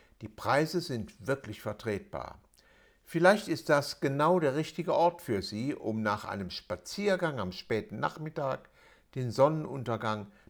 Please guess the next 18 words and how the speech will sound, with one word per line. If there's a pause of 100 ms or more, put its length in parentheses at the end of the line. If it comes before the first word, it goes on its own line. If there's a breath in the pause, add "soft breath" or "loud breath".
mit
einem
kühlen
Getränk
zu
genießen. (480 soft breath)
So
macht
Urlaub
Spaß.
Achtung, (400 soft breath)
das
Hostel
bietet
keinen
Fahrstuhl. (1120 soft breath)
Station
D,